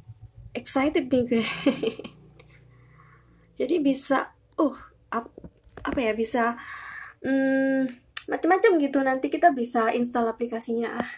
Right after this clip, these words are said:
nantilah sesuai kebutuhan kalian. Ya, ini adalah satu tempat untuk melakukan banyak hal. Wah, keren banget nih. <laughs>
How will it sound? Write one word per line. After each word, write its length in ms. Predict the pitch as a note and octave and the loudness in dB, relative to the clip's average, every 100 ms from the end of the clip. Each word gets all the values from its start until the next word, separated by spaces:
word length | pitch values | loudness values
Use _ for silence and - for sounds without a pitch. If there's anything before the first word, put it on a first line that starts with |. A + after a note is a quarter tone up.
| - | -8
nantilah 560 | A3+ A3 - B3+ B3 - - | -6 -6 -4 -2 -4 -6 -4
sesuai 400 | C4+ C4 B3 A#3+ | -4 0 -2 -2
kebutuhan 480 | A3+ A#3 B3 A#3+ | -4 0 0 2
kalian. 720 | A#3 A3 A3 A3+ A3 G3+ G#3 - _ _ _ _ _ _ _ _ _ _ _ _ _ _ _ - - _ _ _ _ _ _ _ _ _ _ - - - - - - - | 0 0 0 0 -2 -4 -8 -10 _ _ _ _ _ _ _ _ _ _ _ _ _ _ _ -20 -20 _ _ _ _ _ _ _ _ _ _ -20 -20 -20 -20 -20 -20 -4
Ya, 160 | F#3+ G3+ | -2 0
ini 160 | A#3+ | 2
adalah 240 | A3+ A3 A3 | 6 4 4
satu 320 | A3 A3 A#3 | 2 2 2
tempat 400 | A#3+ A#3+ D#4 D4+ | 4 6 6 6
untuk 320 | C#4 C#4 - _ _ - | 2 0 -2 _ _ 2
melakukan 480 | C#4 C#4+ C#4 C4 A#3 | 4 4 4 2 6
banyak 240 | A3 A3 | 6 4
hal. 320 | A3+ G#3 G3 | 2 2 2
Wah, 640 | A#3 A3 G#3+ G3+ G3+ G#3 - - | 4 4 4 2 0 -4 -6 -10
keren 480 | G3+ G3 G3 F#3+ | -8 -6 -8 -10
banget 400 | G3 F#3 F#3+ G3+ - G#3+ | -8 -8 -8 -12 -8 -2
nih. 160 | G#3+ | -2
<laughs> 80 | A3 | -2